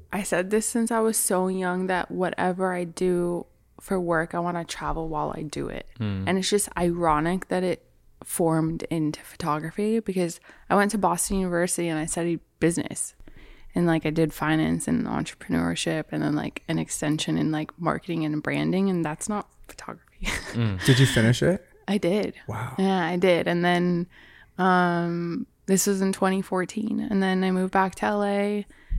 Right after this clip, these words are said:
Speaker 1: that summer and was applying for, like, marketing analytics, like, ad agencies and things like that. And I was getting yeses, but I was like, "Is this what I wanna say for myself, like, for my life?"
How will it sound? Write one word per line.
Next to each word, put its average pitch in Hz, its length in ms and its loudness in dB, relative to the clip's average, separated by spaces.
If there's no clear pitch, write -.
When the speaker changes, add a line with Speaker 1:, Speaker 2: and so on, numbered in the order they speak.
Speaker 1:
that 208 200 6
summer 202 640 6
and 190 220 4
was 190 120 2
applying 185 520 0
for, 196 160 -2
like, 196 320 -2
marketing 190 420 0
analytics, 233 840 4
like, 185 260 -2
ad 233 220 4
agencies 202 600 -2
and 196 220 -2
things 202 280 -4
like 208 200 -6
that. 202 320 0
And 202 200 0
I 226 100 8
was 226 240 8
getting 220 540 6
yeses, 220 600 4
but 202 180 0
I 196 100 6
was 190 180 2
like, 185 260 -6
"Is 190 140 -4
this 190 200 -2
what 233 120 0
I 247 80 4
wanna 247 200 4
say 190 260 0
for 208 180 -4
myself, 214 720 -2
like, 180 180 -6
for 180 160 -4
my 185 180 0
life?" 175 520 -2